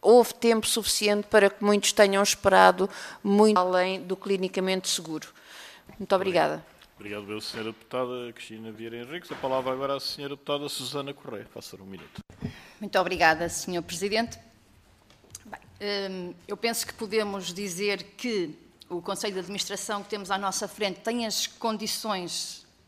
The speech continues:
Speaker 3: para avançar com os grandes desafios pela frente, enquanto equipa. Não consigo afirmar, senhora Presidente, é que lhe tenha sido já dada as condições de que precisa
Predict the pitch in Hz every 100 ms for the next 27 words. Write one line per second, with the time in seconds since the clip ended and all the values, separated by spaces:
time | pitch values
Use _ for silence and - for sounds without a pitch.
0 | - 180 170 175 165 170 190 170 - 180
1 | 170 170 175 151 156 175 - 175 160 -
2 | 170 175 - 233 294 - - 180 175 170
3 | 196 - 233 247 247 - - - - -
4 | - - - - 165 - 226 247 220 -
5 | 214 220 214 - 214 214 196 190 190 214
6 | 208 214 208 - 247 240 302 311 - -
7 | _ - 170 170 180 185 175 - 202 175
8 | 170 156 190 180 160 175 185 180 170 165
9 | - - 226 202 202 - 208 196 180 196
10 | 220 - - - 202 180 196